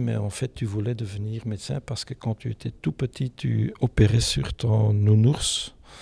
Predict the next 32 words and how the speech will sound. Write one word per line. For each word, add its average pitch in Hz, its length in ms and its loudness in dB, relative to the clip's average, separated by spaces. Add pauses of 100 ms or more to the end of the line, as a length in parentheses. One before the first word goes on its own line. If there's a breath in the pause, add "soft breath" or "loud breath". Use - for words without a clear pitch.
(420 loud breath)
et 123 80 -2
tu - 200 -6
lui 110 200 0
donnais 104 460 4
des 104 100 4
médicaments, 104 640 2
et - 40 -6
cetera. » - 360 -4
Donc 117 240 -2
elle 110 100 -2
a 104 80 0
dit. 117 240 -8 (800 soft breath)
<laughs> 143 80 2 (400 loud breath)
Donc, 127 280 2
euh, 117 220 8 (360 loud breath)
mais 143 100 6
heureusement, 143 420 10
dans 127 200 8
la 117 180 8 (600)
vie 135 200 0
professionnelle, 123 600 0
j'ai 110 200 4
pu - 280 -6
combiner 120 480 2
les 110 140 4
deux 120 200 2
parce - 220 -4
que 110 120 -10
j'ai 104 120 0
fait 110 200 0
la 107 100 4
médecine. 139 440 2